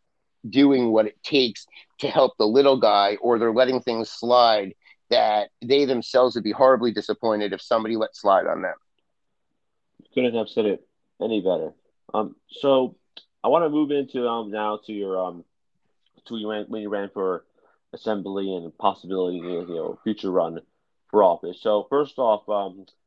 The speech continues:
Speaker 2: what did you learn about running for office last year?
Speaker 1: I learned a couple of things. Well, I mean, I learned, I learned way more than a couple of things, but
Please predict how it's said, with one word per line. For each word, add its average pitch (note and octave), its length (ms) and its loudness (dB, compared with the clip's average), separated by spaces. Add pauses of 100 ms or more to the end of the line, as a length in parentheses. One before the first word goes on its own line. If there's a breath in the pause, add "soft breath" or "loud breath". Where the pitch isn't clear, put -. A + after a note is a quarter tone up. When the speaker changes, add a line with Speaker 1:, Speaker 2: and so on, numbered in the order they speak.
(180)
Speaker 2:
what E3+ 140 -6
did G3+ 140 -10
you E3 120 -10
learn B2+ 280 -4
about A#2 200 -6
running G#2+ 280 -6
for G#2 120 -6
office F#2+ 340 -10
last F#2 340 -10
year? D#2+ 200 -16 (1160 loud breath)
Speaker 1:
I B2+ 40 6
learned D#3 200 4
a D3 40 0
couple A2 300 -2
of E2+ 100 -4
things. D#2+ 460 -10
Well, D#3 180 0
I D3 100 4
mean, C3 160 2
I A#2+ 120 2
learned, B2+ 280 2
I A2 80 0
learned B2+ 440 0
way A2+ 140 2
more A2+ 200 2
than G2 120 -2
a E2+ 60 -8
couple G2 260 -2
of F#2+ 80 -6
things, G#2 360 -4
but F2+ 220 0